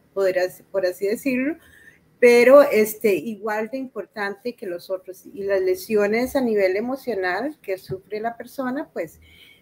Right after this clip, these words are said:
de, ya para todos es conocido, ¿verdad?, que esto afecta emocionalmente la integridad emocional y en todo sentido de la persona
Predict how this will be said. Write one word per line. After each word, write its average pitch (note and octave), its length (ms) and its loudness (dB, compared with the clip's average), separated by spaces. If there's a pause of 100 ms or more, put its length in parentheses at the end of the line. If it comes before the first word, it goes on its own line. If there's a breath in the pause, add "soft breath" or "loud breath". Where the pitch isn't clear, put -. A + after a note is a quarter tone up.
(140)
de, F3 440 -4
ya F#3 160 -4
para A3+ 240 -4
todos G#3 300 -4
es G#3+ 140 -8
conocido, A#3 640 -4
¿verdad?, B3+ 360 -4
que F#3+ 160 -4
esto F3+ 200 -8
afecta G3+ 440 -8
emocionalmente F3 1000 -8 (360 soft breath)
la F#3+ 100 0
integridad F3+ 920 -4 (220)
emocional F3 960 -6
y C#3+ 460 -8
en D3+ 160 -14
todo G#3 400 -2
sentido A#3+ 580 -4
de G#3 120 0
la D#3+ 160 -6
persona E3 520 -10